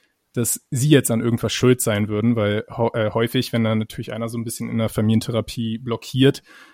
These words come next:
dann fühlt der sich dann oft auch in die Ecke gedrängt und hat das Gefühl, dass jetzt auf einmal alle gegen ihn sind. Und, ähm, ja, wir haben ja tatsächlich auch in der neuen Euphoria-Staffel ein direktes Zitat, wo die Mutter von Nate das nämlich sagt,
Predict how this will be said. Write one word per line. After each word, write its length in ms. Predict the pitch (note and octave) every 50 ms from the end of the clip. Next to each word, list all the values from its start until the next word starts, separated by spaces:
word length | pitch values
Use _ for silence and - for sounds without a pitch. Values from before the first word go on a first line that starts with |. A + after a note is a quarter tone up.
| _ _ -
dann 300 | A#2+ A2+ G#2+ A2 A2 A2
fühlt 300 | - - - A#2 A2+ -
der 140 | A#2 A2+ A#2
sich 160 | A2+ A#2 -
dann 160 | - A#2+ A2 A2+
oft 200 | A#2 A#2 - -
auch 120 | A#2 -
in 60 | B2 A2
die 240 | G#2+ A2 G#2+ -
Ecke 220 | - B2+ - - A2
gedrängt 600 | A2 G#2 A#2 A2 A2 A2 B2 C#3+ D3 - - _ _ _ -
und 160 | C3 A2 -
hat 80 | B2 -
das 140 | A2+ - -
Gefühl, 240 | B2+ - - A#2+
dass 120 | A#2 A2 -
jetzt 120 | B2 - A2+
auf 100 | - -
einmal 180 | G#2+ A2 G#2
alle 180 | - G#2+ A2+ A2+
gegen 220 | A2+ A#2 G#2+ G#2+
ihn 260 | A#2+ B2+ C3+ C#3 C3+
sind. 360 | G#2 A2 A2 A#2 B2 B2+ - _ -
Und, 460 | B2 A2 G#2+ G#2 G#2 G#2 - - - -
ähm, 400 | A#2 A2 G#2 G#2 G#2+ G#2+ G#2+ - _ _ _ _ _ _ _ _ _ _ _ _ _ -
ja, 240 | C3 C3+ A#2+ A2 G2+
wir 100 | A#2 A#2+
haben 80 | A#2 C3
ja 60 | C3
tatsächlich 460 | - C#3 - - A#2+ - C3+ - B2+
auch 140 | B2 A#2+ -
in 80 | A#2+
der 100 | A#2+ A#2+
neuen 220 | A#2 A#2+ A#2+ A#2+ A#2+
Euphoria-Staffel 800 | A#2+ A#2 - A#2 A#2 A#2 A#2 A#2 - - B2 A#2 - B2 A#2+
ein 180 | - A#2 B2 B2+
direktes 420 | C3 A#2 A#2+ A#2 - - - -
Zitat, 540 | - - A2+ - - A2+ A2 B2+ C#3 - -
wo 160 | A#2 A2+ A#2
die 160 | A2 A#2 G#2+ G#2+
Mutter 300 | A2 B2+ C3 - B2 G#2+
von 260 | - - A2+ G#2+ G#2+
Nate 200 | A2 G#2+ B2+ -
das 160 | - A2+ - -
nämlich 240 | G#2+ G#2 G#2+ G#2 -
sagt, 320 | - G#2+ G#2 A2+ - _